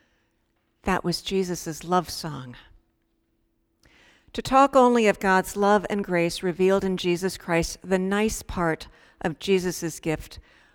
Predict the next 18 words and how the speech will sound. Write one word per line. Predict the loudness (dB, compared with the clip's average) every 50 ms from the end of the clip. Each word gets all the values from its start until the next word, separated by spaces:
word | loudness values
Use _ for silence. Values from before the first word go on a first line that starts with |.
| _ _
without | 0 0 0 0 0 2 4 6 6
acknowledging | 6 4 2 0 0 2 2 0 0 -2 -4 -6 -4 -4
the | -6 -4
fellowship | -2 0 2 2 2 0 -2 -6 -6 -6
it | -6 -10
created | -8 -6 -4 -2 0 0 0 -2 -4 -6 -8
amongst | 0 0 0 0 0 -6 -12 -12 -6
rivals, | -4 -2 -2 -2 -2 -4 -6 -6 -8 -12 -16 -20 _ _ _ _ _ _ _ _ _ _ _
including | -12 -10 -10 -2 0 2 4 4 4 4 2 0 -4
those | 0 2 4 4 4 4 2 0
on | -2 0
the | 0 0
margins, | 0 -2 -2 -2 -4 -6 -6 -6 -6 -8 -10 -12 -18 _ _
and | -12 -10
his | -8 -10 -10 -10 -12
passion | -12 -6 -4 -4 -4 -2 -4 -6 -6 -6
for | -6 -8 -8
justice. | -8 -8 -10 -10 -10 -12 -14 -16 -16 -16 -14 -16 -18 -18 -20